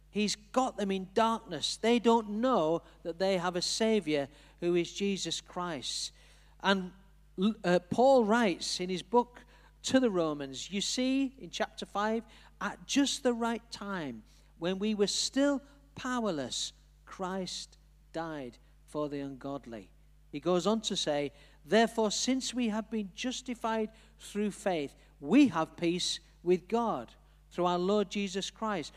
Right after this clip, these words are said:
through whom we have gained access by faith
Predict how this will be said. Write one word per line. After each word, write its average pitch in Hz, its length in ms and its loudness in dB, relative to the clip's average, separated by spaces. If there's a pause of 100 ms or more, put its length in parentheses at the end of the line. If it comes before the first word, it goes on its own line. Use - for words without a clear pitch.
(140)
through 214 220 6
whom 233 380 4
we 214 100 4
have 196 200 0
gained 214 380 -2
access 208 600 -4 (300)
by 175 180 0
faith 208 440 -2